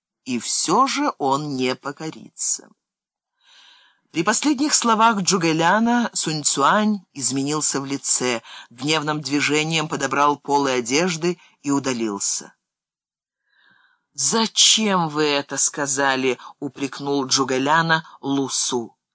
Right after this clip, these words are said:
"Счастье, что господин наш великодушен и не наказал вас, но ваши слова сильно его задели".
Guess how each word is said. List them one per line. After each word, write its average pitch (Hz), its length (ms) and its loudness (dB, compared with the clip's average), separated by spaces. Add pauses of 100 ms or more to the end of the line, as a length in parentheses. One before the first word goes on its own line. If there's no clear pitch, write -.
"Счастье, - 680 -2
что 214 200 -4
господин 190 640 -2
наш 147 340 0 (140)
великодушен 143 1200 -2
и 127 220 -6
не 131 140 -2
наказал 147 640 0
вас, 101 440 -4 (320)
но 127 160 -2
ваши 113 340 0
слова 165 340 0
сильно 127 380 -2
его 151 260 -2
задели". 143 600 -6